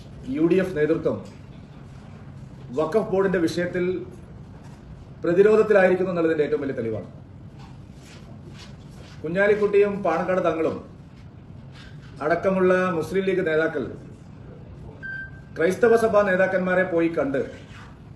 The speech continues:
മുനമ്പം സമരം അവസാനിപ്പിക്കണമെന്ന് ആവശ്യപ്പെട്ടുകൊണ്ട് അവരോട് അഭ്യർത്ഥന നടത്തിയതായിട്ടാണ് പത്രങ്ങളിലെല്ലാം വാർത്ത വന്നിരിക്കുന്നത്. ഞങ്ങൾക്ക് മനസ്സിലാവാത്ത കാര്യം, വഖഫ് ബോർഡിന് വേണ്ടി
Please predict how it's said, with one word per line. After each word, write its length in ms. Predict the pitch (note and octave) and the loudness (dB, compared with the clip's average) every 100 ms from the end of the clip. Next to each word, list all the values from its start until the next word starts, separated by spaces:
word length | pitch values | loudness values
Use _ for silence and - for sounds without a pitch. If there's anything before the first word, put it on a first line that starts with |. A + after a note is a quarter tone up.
| - - - - - - - | -18 -18 -18 -20 -16 -16 -12
മുനമ്പം 460 | D3 F3+ A3 A3+ A3+ | -4 0 4 4 4
സമരം 380 | F#3 F3+ F#3+ E3 | 2 4 4 2
അവസാനിപ്പിക്കണമെന്ന് 720 | D#3 F3+ F3 E3+ E3+ E3+ E3 | 2 0 0 -2 -2 -2 -2
ആവശ്യപ്പെട്ടുകൊണ്ട് 680 | D#3 F3 E3 C#3+ D3+ C#3+ D3 D3+ - - - - - - - - - - - - - - - - - - - | -2 -2 -4 -2 -2 0 -2 -2 -8 -18 -18 -18 -18 -18 -20 -18 -18 -20 -18 -18 -18 -18 -18 -16 -16 -18 -6
അവരോട് 280 | C#3 F3 G3 | 2 4 4
അഭ്യർത്ഥന 400 | E3 F#3 G3+ G#3 | 4 4 4 2
നടത്തിയതായിട്ടാണ് 760 | F#3 E3 F3 D#3+ D3 C#3 C#3 C3 | 2 2 2 2 2 -2 -2 -6
പത്രങ്ങളിലെല്ലാം 540 | C#3 C#3+ C#3+ B2+ - | -6 -6 -4 -4 -4
വാർത്ത 220 | A#2 A2 | -6 -6
വന്നിരിക്കുന്നത്. 440 | A2 G2 G2 F#2 - - - - - - - - - - - - - - - - - - - | -8 -8 -14 -16 -18 -20 -20 -20 -20 -18 -18 -18 -18 -18 -18 -18 -18 -18 -18 -18 -18 -16 -6
ഞങ്ങൾക്ക് 280 | E3 G#3+ A#3 | 0 4 4
മനസ്സിലാവാത്ത 500 | G3+ F3 G#3+ G#3+ G#3 | 2 2 4 4 4
കാര്യം, 520 | G#3+ F#3 F3+ B2 - - - - - - - - - - - - | 4 2 2 0 -2 -10 -16 -18 -18 -18 -18 -20 -20 -20 -18 -14
വഖഫ് 400 | C3+ E3+ A3 A#3 | 0 2 2 6
ബോർഡിന് 240 | A3+ A3+ A3 | 8 8 6
വേണ്ടി 460 | G3+ F#3 D3 - | 0 2 0 0